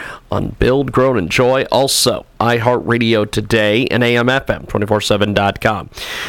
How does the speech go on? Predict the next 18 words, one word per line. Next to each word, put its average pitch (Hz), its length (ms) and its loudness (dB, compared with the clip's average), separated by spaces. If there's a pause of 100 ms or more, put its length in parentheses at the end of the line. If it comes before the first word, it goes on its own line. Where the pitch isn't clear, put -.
(120)
David 127 240 0
Michael 127 280 0
Slater 120 280 0
with 113 160 0
us 113 120 -2
today. 117 320 0
He 117 180 0
offers 127 420 0
well-thought-out 147 840 0
solutions 139 560 2
in 131 80 2
his 107 140 0
latest 123 280 0
release, 117 360 2
We're 107 80 0
Doing 123 320 2
It 104 120 -2
Wrong, 123 520 2